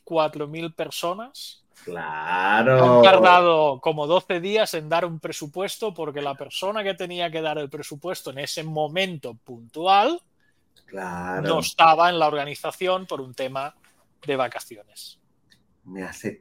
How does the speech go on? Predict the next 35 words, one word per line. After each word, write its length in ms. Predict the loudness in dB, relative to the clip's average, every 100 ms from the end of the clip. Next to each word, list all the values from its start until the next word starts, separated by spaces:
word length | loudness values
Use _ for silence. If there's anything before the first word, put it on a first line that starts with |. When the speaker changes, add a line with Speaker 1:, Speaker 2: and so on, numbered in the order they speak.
| 2
Speaker 2:
todo 320 | 4 4 0
el 60 | 0
sentido. 180 | 0
Speaker 1:
Dos 100 | 0
mil 160 | 0 2
veintitrés, 720 | 2 0 -4 -2 -2 -2 -4
¿eh? 200 | -8 -8
Septiembre 560 | -8 -8 -4 -6 -6 -6
de 140 | -6
dos 180 | -8 -10
mil 160 | -8 -6
veintitrés 520 | -4 -6 -6 -6 -8
te 80 | -14
estoy 240 | -14 -14
hablando. 460 | -12 -14 -14 -18 -20 _ _ _ _ _ _ _ _ _ _ _
¿Por 140 | -2 0
qué 80 |
te 100 | 4
hace 200 | 4 4
todo 200 | 2 2
el 80 | 2
sentido? 500 | 2 -2 -2 -4 -2
A 80 | -2
ver, 220 | 0 -2
Speaker 2:
Me 300 | -6 _ _
Speaker 1:
coméntame. 380 | -6 -2 2 4
Speaker 2:
hace, 260 | 4 0 -10 -2
me 220 | 4 4
hace 220 | 4 2
todo 180 | 4 4
el 80 | 4
sentido 420 | 0 2 2 4
del 160 | 4 2
mundo 640 | 2 0 0 2 0 -2 2
porque 760 | 4 4 0 -2 -2 0 -4